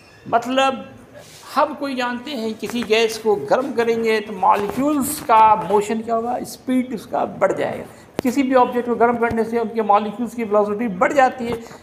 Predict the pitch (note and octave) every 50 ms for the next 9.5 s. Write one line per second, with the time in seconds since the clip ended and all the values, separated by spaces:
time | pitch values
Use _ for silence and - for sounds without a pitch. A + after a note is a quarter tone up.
0 | - - A#3+ G#3 C4+ D4 C4 C#4 C#4 C4 C4 A#3+ C4+ C#4 A#3+ - - - A#3+ C#4
1 | C#4 C4 - - A#3+ B3 A#3 A3+ A3 G#3+ G#3+ - - C4+ C4+ C4+ C#4+ C4+ B3 -
2 | - G#3 - - - - A#3+ B3 C4 C4+ C#4 C#4+ C#4+ D4+ C#4+ - - - - -
3 | F#3+ A#3 A#3+ A3 G#3+ - - A#3 G#3+ - A#3 A#3 A3+ - - C3+ - - - C#4
4 | D4 C#4 - - B3 B3+ C4 C4 C4 B3+ B3+ B3+ C4+ C4 B3+ A3+ - - - -
5 | - - - - - D#3+ - - C3+ - - - - - A3 A#3+ B3 A#3 - C#4+
6 | C#4+ D4 C4 A#3+ C#4 B3+ C4 C4 C4 B3 A#3 - B3 B3 A#3 B3 A#3 G#3+ A3+ G#3+
7 | - - - - B3+ C#4 D4 D4+ D4+ C#4 B3+ C4+ C4 A#3 A3 B3+ B3 C#4+ - -
8 | - G#3 G#3 G#3+ F#3+ F#3 F#3+ B3 D4+ E4 D#4+ E4 - - - G3 G3+ F#3 - -
9 | - A#3+ A#3+ B3 B3 - A3 G#3 G3+